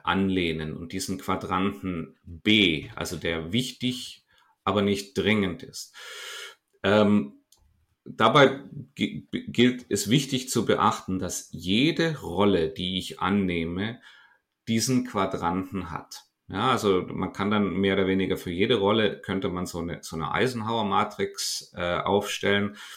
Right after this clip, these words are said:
Ähm, ihr kennt da meine Meinung dazu, ich würde das nicht tun. Ich würde aber für jede Rolle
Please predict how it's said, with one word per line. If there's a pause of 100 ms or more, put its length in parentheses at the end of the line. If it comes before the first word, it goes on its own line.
(360)
Ähm, (160)
ihr
kennt
da
meine
Meinung
dazu,
ich
würde
das
nicht
tun. (120)
Ich
würde
aber
für
jede
Rolle